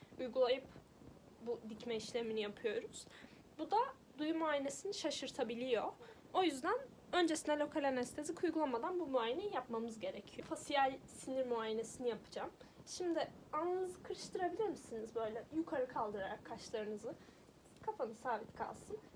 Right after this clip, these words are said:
Kaşlarınızı yukarı kaldırın bütün gücünüzle. Ee, kaşlar eşit seviyede kalkıyor mu diye bakıyoruz. Alındaki çizgilenmeler var.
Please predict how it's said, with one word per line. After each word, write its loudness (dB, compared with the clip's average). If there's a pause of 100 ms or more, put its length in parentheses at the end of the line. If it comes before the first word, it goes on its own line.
Kaşlarınızı 0
yukarı 2
kaldırın 0
bütün -8
gücünüzle. -2 (720)
Ee, 2
kaşlar 0
eşit -6
seviyede 6
kalkıyor 2
mu 0
diye -2
bakıyoruz. -6 (340)
Alındaki 4
çizgilenmeler 2
var. -2